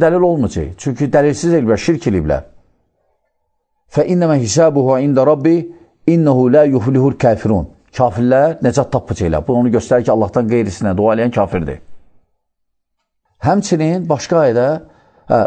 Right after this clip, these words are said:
burada müəllif hədis də gətirir. "Ad-dua muxul ibadə." Dua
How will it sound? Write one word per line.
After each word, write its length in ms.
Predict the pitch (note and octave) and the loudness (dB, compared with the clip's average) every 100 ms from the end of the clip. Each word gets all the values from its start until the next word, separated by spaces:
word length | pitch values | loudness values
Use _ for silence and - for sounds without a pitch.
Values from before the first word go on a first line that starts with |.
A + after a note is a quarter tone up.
| - | -2
burada 240 | C#3 F3+ | -2 0
müəllif 380 | - C#3+ C#3+ D3 | 0 0 0 0
hədis 220 | G#2 B2+ - | -2 -4 -2
də 80 | E2 | -4
gətirir. 260 | D#2 F2 G#2+ | -2 -2 -2
"Ad-dua 300 | A2 G#2 A#2+ | -2 0 0
muxul 340 | A#2+ - G2+ | 0 -2 -2
ibadə." 400 | D#2+ D#2+ D2+ - - _ _ _ _ _ _ _ _ _ | 0 0 -2 -6 -16 _ _ _ _ _ _ _ _ _
Dua 480 | A2+ A#2+ C#3 D3+ D#3+ | 0 2 4 2 -2